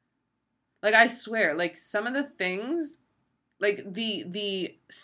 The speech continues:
the amount of stimulation that a mother, like, goes through on a day-to-day basis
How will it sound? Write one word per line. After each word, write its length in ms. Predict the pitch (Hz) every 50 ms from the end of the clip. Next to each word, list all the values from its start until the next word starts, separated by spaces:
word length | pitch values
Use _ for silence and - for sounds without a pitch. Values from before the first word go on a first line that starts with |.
| - _
the 140 | 170 208 220
amount 240 | 208 196 196 220 240
of 60 | 233
stimulation 1160 | 240 - - - - 214 214 220 220 202 175 160 151 160 170 - - - 220 233 262 311 330 - _ _ _ _ _ _ _ _ _ _ _ _ _ _ _
that 160 | - 185 185
a 80 | 185 185
mother, 460 | 185 180 185 180 175 175 190 196 196
like, 240 | 196 190 175 165 165
goes 320 | - 185 165 165 170 170
through 200 | - - 220 220
on 120 | 208 196 185
a 80 | 170
day-to-day 420 | 160 175 160 165 160 160 170 165 170
basis 760 | 165 151 135 147 156 165 - 214 214 240 277 320 330 -